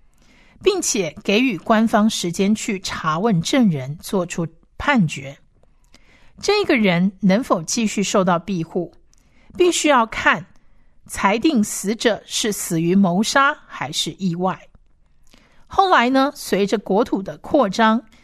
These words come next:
庇护所，也就是所谓的逃城的数目也有增添的必要。下面我们看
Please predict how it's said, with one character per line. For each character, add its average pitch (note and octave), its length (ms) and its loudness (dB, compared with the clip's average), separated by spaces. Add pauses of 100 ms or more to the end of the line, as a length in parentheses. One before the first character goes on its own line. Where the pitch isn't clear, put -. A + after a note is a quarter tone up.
(240)
庇 E4+ 160 2
护 D4 220 2
所， - 420 -6 (600)
也 G3 160 0
就 B3+ 140 0
是 C4 120 -2
所 F#3 160 -2
谓 G#3+ 140 2
的 G3 140 0
逃 - 360 -2
城 F3 400 -4 (120)
的 G3+ 120 -4
数 B3+ 240 0
目 A#3 380 2 (280)
也 F3+ 160 2
有 G#3+ 140 0
增 G3 300 2
添 F#3 260 0
的 E3 280 -4
必 E3 180 -6
要。 E3+ 300 -8 (1700)
下 - 180 2
面 F#4 200 0
我 - 80 2
们 F3 120 -2
看 G3+ 320 -2